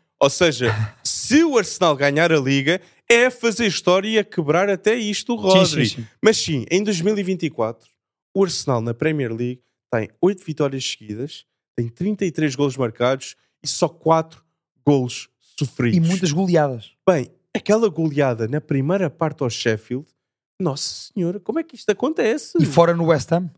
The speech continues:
Speaker 2: lembras-te? Que até saíram a meio da, a meio dos jogos, é West Ham.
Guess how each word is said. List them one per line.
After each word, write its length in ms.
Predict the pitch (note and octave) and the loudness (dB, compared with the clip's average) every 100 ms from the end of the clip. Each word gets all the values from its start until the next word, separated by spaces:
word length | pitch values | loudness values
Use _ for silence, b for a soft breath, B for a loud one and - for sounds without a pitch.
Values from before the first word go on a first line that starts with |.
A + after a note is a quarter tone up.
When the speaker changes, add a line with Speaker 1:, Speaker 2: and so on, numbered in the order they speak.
| - | -2
Speaker 2:
lembras-te? 380 | D3 E3+ - _ | 0 0 -4 _
Que 100 | F3 | 2
até 180 | G3 | 4
saíram 360 | E3+ F3+ F3 F3 | 2 2 2 2
a 40 | E3+ | 4
meio 160 | F3 | 2
da, 340 | E3+ F3 C#3 D#3 | 2 0 0 2
a 20 | |
meio 120 | E3 | 2
dos 100 | D#3+ | 2
jogos, 240 | C3+ E3 C#3+ | 0 0 2
é 60 | |
West 320 | D3 C#3+ C#3 | 0 0 0
Ham. 140 | D#3 | -2